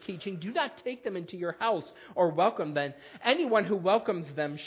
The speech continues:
shares in their wicked work. I have much to write to you,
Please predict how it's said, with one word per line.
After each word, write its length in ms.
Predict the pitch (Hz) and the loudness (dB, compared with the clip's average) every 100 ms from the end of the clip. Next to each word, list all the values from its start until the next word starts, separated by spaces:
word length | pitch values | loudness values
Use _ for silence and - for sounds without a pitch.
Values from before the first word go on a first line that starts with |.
| - | -6
shares 480 | 226 208 147 151 - | -4 -2 -4 -6 -10
in 160 | 170 156 | -12 -8
their 160 | 151 | -8
wicked 520 | 143 180 185 127 127 131 _ _ _ | -8 -10 -10 -12 -12 -16 _ _ _
work. 460 | 135 160 120 - - _ _ _ _ _ _ _ _ _ _ - | -4 -2 -2 -8 -20 _ _ _ _ _ _ _ _ _ _ -12
I 140 | 175 | -10
have 200 | 156 131 | -8 -10
much 280 | 123 127 - | -10 -12 -12
to 100 | 127 | -12
write 320 | 117 120 123 | -8 -8 -8
to 80 | - | -14
you, 300 | 107 120 120 | -10 -10 -10